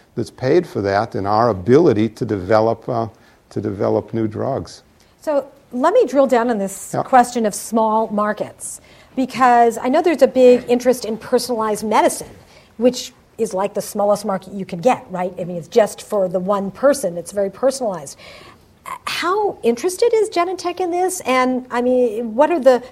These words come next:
Speaker 2: consequences, both for the market, for the
Speaker 1: Mm-hmm.
Speaker 2: costs, for the consumer?
Speaker 1: Yeah. Well, uh, as I said, we've staked the whole company on the idea of personalized medicine, but that doesn't mean it's for one individual. That, of course, wouldn't work. <laughs> So, for instance, uh,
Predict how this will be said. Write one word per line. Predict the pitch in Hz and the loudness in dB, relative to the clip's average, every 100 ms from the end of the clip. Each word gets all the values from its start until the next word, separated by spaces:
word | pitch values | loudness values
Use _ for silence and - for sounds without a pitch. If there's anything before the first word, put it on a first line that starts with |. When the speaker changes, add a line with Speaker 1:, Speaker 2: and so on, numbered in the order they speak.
| - | -12
Speaker 2:
consequences, | - 269 - - 190 190 170 | 0 0 0 -4 -6 -6 -8
both | - 220 220 | -2 0 0
for | - 214 | -4 -4
the | |
market, | 208 226 285 285 262 | 0 2 4 6 6
for | - 190 | 4 -8
the | |
Speaker 1:
Mm-hmm. | 139 117 | -6 -2
Speaker 2:
costs, | 247 247 247 - - - - | 2 4 2 -2 -14 -20 -10
for | - | -4
the | 214 | -2
consumer? | 226 214 220 175 110 - | -4 -8 -8 -10 -14 -8
Speaker 1:
Yeah. | 156 113 - - _ | -2 -2 -4 -20 _
Well, | 160 127 - | 4 6 4
uh, | 190 156 | 2 2
as | - 110 | 2 2
I | |
said, | 104 127 127 | 2 2 2
we've | 147 185 | 0 -2
staked | - 160 143 - | 0 2 2 2
the | 113 | 2
whole | 120 107 | 2 2
company | - 160 110 95 | -2 -4 -4 -6
on | 92 107 | -6 -6
the | 113 | -6
idea | 107 107 113 98 | -6 -4 -2 -4
of | 95 | -4
personalized | 127 113 113 98 98 113 | -8 -8 -6 -6 -6 -4
medicine, | 117 101 - 110 | -4 -4 -6 -4
but | 104 120 | -2 2
that | 143 | 2
doesn't | 156 123 110 110 | 4 0 0 0
mean | 131 107 | 0 0
it's | - | -4
for | - 123 | -6 -4
one | 104 117 107 | 0 0 0
individual. | 92 92 104 117 95 85 | -2 -4 -2 -2 -2 -2
That, | 87 101 | -2 -2
of | 92 - | -2 -6
course, | 104 85 | -8 -6
wouldn't | 104 92 92 | -6 -4 -2
work. | 113 101 98 - | -2 -2 -4 -12
<laughs> | 180 214 - | -12 -14 -6
So, | 135 107 - - - | 0 0 -2 -20 -14
for | - 120 | -2 0
instance, | 123 120 117 107 - | 2 -2 -4 -4 -4
uh, | 113 101 | -2 -2